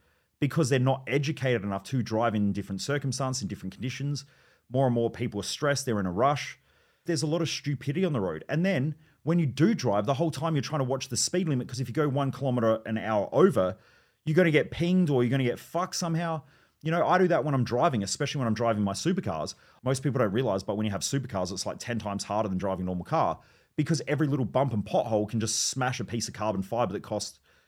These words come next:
you know, five to thirty thousand dollars.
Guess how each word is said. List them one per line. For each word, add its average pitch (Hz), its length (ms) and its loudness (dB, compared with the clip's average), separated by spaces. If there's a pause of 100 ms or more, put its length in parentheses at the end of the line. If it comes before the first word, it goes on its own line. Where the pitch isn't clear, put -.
you - 60 -10
know, 95 140 -4
five 104 400 0
to 95 260 -2 (260)
thirty 120 300 0
thousand 113 400 0
dollars. 110 380 0